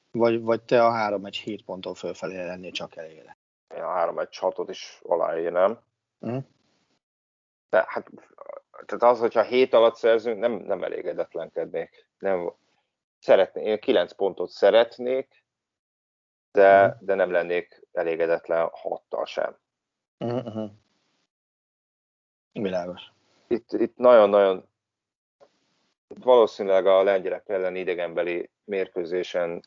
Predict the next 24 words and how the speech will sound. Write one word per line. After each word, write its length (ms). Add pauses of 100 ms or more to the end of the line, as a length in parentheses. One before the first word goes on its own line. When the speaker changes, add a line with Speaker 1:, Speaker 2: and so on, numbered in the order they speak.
(160)
Speaker 2:
fog 220
eldőlni 500
a, 360 (520)
tehát, 180
hogyha 520
i-, 180 (100)
hozzuk 440
a 60
papírforma 720
a 60
meccseket, 580
akkor 260
ugye 220
elvileg 580
itt, 280
itt 220
Lengyelországban 880
fog 240
szerintem 460
eldőlni 460
a 100
csoport 400
második 460
helye. 360